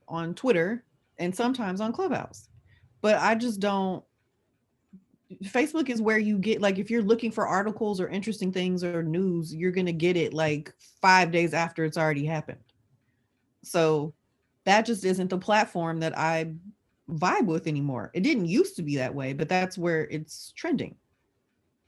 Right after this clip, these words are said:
which is why they're spending more and doing more in terms of, like, with Instagram.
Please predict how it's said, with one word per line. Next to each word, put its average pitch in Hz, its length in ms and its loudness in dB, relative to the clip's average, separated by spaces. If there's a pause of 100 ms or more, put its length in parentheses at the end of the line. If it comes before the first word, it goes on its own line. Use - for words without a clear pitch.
(140)
which 180 180 -2
is 175 120 -2
why 160 460 2 (680)
they're 170 320 0 (140)
spending 175 540 -2
more 165 240 2
and 160 100 0
doing 165 220 0
more 156 200 -2
in 156 60 -4
terms 156 300 -4
of, 156 80 -6
like, 147 240 -2
with 170 180 -6
Instagram. 156 720 -4